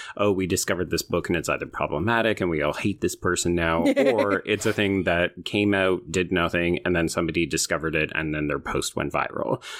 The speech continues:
Speaker 1: But I think part of it is just the market is so saturated and everyone's attention is divided in a million ways that it's just really hard to get any large group of people to focus on a single thing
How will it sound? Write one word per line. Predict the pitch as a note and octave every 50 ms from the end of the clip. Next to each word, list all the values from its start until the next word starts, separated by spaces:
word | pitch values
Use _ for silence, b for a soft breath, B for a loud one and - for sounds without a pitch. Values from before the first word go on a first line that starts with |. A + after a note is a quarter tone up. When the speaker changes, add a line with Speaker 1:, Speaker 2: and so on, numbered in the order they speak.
| B B B _
Speaker 1:
But | - F#2 D#2 C#2+ - - _ _ _ _ _ -
I | A#2
think | G2+ B2+ B2+ -
part | - - C#3+ D#3 E3
of | C#3
it | B2 G#2 G2
is | G2+ F#2
just | - G2+ F2 - - B B B B B B B -
the | G#2+
market | G2+ G2 F#2 F#2 A2 - - A#2 - -
is | - F#2 - -
so | - F2 E2
saturated | - - - - F#2+ F2+ - - - G2+ F#2+ E2+ F2 D#2+ D#2 D#2 D#2+ D#2+ D#2+ D#2+ D#2+ D#2+ - - _ _ _
and | - G2+
everyone's | F#2+ G2+ G2+ F#2+ F2+ E2+ F#2
attention | E2+ - - A2+ A#2 - A2+ F2+
is | D2 C2+ F2
divided | - F2+ E2 E2+ E2 D#2+ F2 D#2+ F2+
in | E2 E2+
a | E2
million | E2 E2+ F2 E2+ E2+ E2+ E2+ D#2+ D#2 E2+
ways | G2 C3 D#3+ C3 F#2+ F2 F2 D#2+ - -
that | - E2+ D#2 D#2 - - _ _ _
it's | A#2+ A2+ G2+ - -
just | - A#2 - -
really | A2+ A2+ G2 G#2 G2
hard | - - - - G#2 G#2+ A2+ G#2 F2
to | G#2+ F#2
get | G2 F#2+ F#2+ F2+ - - _ _ _ _ _ _
any | G#2+ A2 G#2+ G#2+ G#2 G2+ G2+
large | F#2+ F#2+ F2+ F#2 G2 G2+ G2+ G2+ F2+ - -
group | - G2 G2 F#2 - -
of | E2+ E2
people | - - A#2 A2 - G#2+ F#2 -
to | - C2
focus | - - - G#2 G2+ - F2+ F2 - -
on | F2 D#2+
a | C#2+ C#2+
single | - - - - G2 F#2+ F2 E2 F2 D#2+ D2+ C#2
thing | - - - F2 F2 F2+ G2+ B2 D3 E3 E3